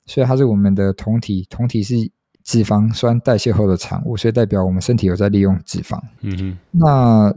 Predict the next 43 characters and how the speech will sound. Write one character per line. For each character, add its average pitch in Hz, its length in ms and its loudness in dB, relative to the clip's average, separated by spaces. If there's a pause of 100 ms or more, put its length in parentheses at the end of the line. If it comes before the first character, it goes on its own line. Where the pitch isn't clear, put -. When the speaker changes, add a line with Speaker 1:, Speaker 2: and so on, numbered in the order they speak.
Speaker 1:
正 170 160 2
常 104 160 2
来 104 120 4
讲， 95 180 0
胰 117 100 0
岛 117 140 -2
素 117 140 -8
太 107 200 -2
高 95 200 0
的 92 80 0
话， 101 200 -2
你 87 60 -4
身 104 160 -4
体 95 120 -6
就 98 120 -4
没 95 120 0
有 90 60 0
办 95 140 -4
法 98 160 -6
利 98 120 -6
用 101 140 -4
脂 - 200 -12
肪， 139 140 -14 (100)
所 - 140 -4
以 113 40 0
你 110 80 2
要 113 80 2
达 98 160 -2
到 101 140 -2
这 104 140 0
一 - 20 2
点 92 160 -4
的 92 80 -10
话， 104 140 -4
你 87 140 -6
必 101 120 -2
须 95 160 -6
把 95 180 -6
你 98 140 -6
的 92 160 -6
胰 98 140 -6
岛 92 180 -4
素 98 260 -6